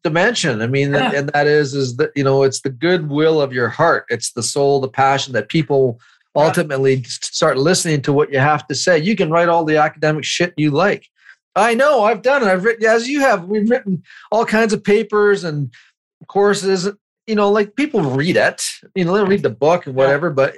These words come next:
Speaker 1: unless there's a fire and a passion that they can follow, it's, it's just, it's waste-, no, I wouldn't say wasted, but it just doesn't have the same thing. And again, he said the thing, hands-on. Get your hands dirty. Like, again,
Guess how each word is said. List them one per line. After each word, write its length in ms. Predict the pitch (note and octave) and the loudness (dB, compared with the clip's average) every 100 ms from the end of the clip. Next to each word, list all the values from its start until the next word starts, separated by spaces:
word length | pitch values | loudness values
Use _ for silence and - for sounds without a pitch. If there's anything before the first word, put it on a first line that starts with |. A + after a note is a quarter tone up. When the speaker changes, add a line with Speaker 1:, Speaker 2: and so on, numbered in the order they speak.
| _ - | _ -2
Speaker 1:
unless 320 | G3+ A#3+ A#3 | 2 2 0
there's 100 | G#3+ | -2
a 60 | C#3 | -2
fire 360 | - F#3 G3+ | 0 0 2
and 100 | G3+ | 0
a 20 | D#3+ | -2
passion 460 | - D3+ E3 D#3+ | -6 -6 -4 -6
that 80 | C#3+ | -6
they 100 | D#3 | -4
can 140 | - | -4
follow, 500 | A#2+ D3 C#3 C#3 C3+ C3+ | -4 0 2 2 2 0
it's, 280 | B2+ - _ D#3 | -4 -16 _ -6
it's 200 | C#3+ B2+ | -4 -2
just, 240 | C#3 - _ _ _ _ _ _ _ _ | -4 -4 _ _ _ _ _ _ _ _
it's 180 | D3 C3+ | -2 -2
waste-, 440 | B2 D#3+ E3 - | -2 0 0 -2
no, 260 | G#3+ A3+ D#3 | 0 0 0
I 100 | G3+ | 0
wouldn't 160 | B3+ | 2
say 100 | F3+ | 0
wasted, 580 | C#3 B2 C3 C3 A#2+ A2 | -6 -2 0 0 -2 -2
but 120 | A#2+ | -2
it 60 | B2 | 0
just 220 | E3+ E3 | 0 0
doesn't 220 | - D3 C#3+ | 0 0 2
have 120 | C3+ | 0
the 80 | A#2+ | -2
same 240 | C#3+ B2+ | 0 0
thing. 220 | A#2 C#3 A#2 - _ _ _ _ | 0 -2 -4 -20 _ _ _ _
And 160 | F#3 G3 | 0 0
again, 400 | G3+ A3+ A3+ F#3 | 0 0 2 0
he 220 | D#3+ G3 | 0 0
said 220 | G3+ A#3+ | 0 -2
the 80 | G3+ | 0
thing, 220 | G#3 G#3 - | 0 0 -2
hands-on. 800 | B2 G3 A3 G3 F#3+ G3 D3 G#2 _ _ _ _ _ _ | -2 0 0 2 0 0 -2 -6 _ _ _ _ _ _
Get 240 | F#3 G3+ B3 | 0 0 0
your 120 | A3 | 0
hands 480 | G3 A3 A#3 A#3+ G3 | 2 2 0 -2 0
dirty. 320 | F3 D3 G#2 | 0 0 0
Like, 220 | C3 F3 - | 0 0 -2
again, 380 | E3+ G#3 F#3 | 2 2 0